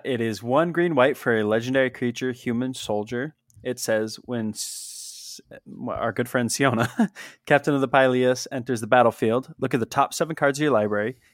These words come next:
You may reveal an aura card from among them and put it into your hand. Put the rest on the bottom of your library in any random order. Uh, whenever an aura you control becomes attached to a creature you control, create a one one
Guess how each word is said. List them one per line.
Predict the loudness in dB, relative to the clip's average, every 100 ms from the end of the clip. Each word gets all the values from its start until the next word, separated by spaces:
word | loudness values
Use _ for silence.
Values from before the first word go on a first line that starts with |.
| -4
You | 2
may | 2
reveal | 2 0 2 2 2
an | -2
aura | 0 2 2
card | 0 0
from | 0 -2
among | 0 0 0 -2
them | -4 -6
and | -6
put | -4
it | -4
into | -4 -4
your | -4
hand. | -4 -6 -8 -14 _ -20 _ -6
Put | -2
the | 0
rest | 2 2 0 -12 _ -4
on | -2
the | -2
bottom | 0 0 0 -4 -10 -8
of | -6 -2
your | -2
library | -4 -6
in | -8
any | -8 -8 -10 -8
random | -6 -4 -6
order. | -6 -6 -8 _ _ _ _ -2
Uh, | 2 4 2 0
whenever | 2 4 4
an | 4
aura | 4 6 6
you | 2
control | -2 -4 0 0
becomes | 0 -2 -4
attached | -4 -4 -4
to | -8
a |
creature | -8 -10 -6 -6
you | -6
control, | -8 -2 0 0
create | -2 -2 0 0 -2
a | -6
one | -2 -2 -2
one | 0 0 0